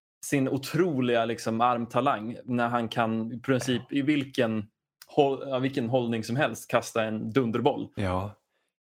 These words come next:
Speaker 2: Ja, det är roligt. För snacket från de där träningarna har varit att Zach Wilson har varit katastrof. Och sen under matcherna så har vi, så har det funkat. Det tycker jag är roligt. Jag är glad för hans skull. Eh, och jag håller med dig, det, det märks att han har,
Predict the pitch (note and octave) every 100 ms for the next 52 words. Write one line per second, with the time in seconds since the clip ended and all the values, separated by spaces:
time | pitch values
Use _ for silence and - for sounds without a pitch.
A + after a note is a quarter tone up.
0 | _ _ - A2 A#2+ C#3+ A#2 B2 C3 F2
1 | - - C3+ - C3+ C#3+ - G#2+ A#2 G#2+
2 | G#2 G#2 A2 G2+ A#2+ G2+ F2+ F2+ F2+ -
3 | F2 - F#2 F2 G2 F#2 F#2 F2 F2 F2
4 | F2+ - F2+ - D3 F#2 - - _ _
5 | - - G#2 A2+ A#2+ A#2+ A2 G#2 G#2 -
6 | G2+ F#2 G2 F#2+ F2+ F2 F2 - - F#2+
7 | F#2 F2+ F2+ G2 G2 - F2 - _ G#2+
8 | A2 G#2 G#2 F2+ F2+ F2 F2+ F2 - G2+
9 | G2 F2+ F#2 F2+ - F#2 - _ _ _
10 | _ _ G2 F#2 F2+ F#2+ G2 G2+ F#2+ F#2+
11 | F2 - - - G2 D#2+ - - F#2 D3+
12 | G2 G2 F2 F2 A2 G2+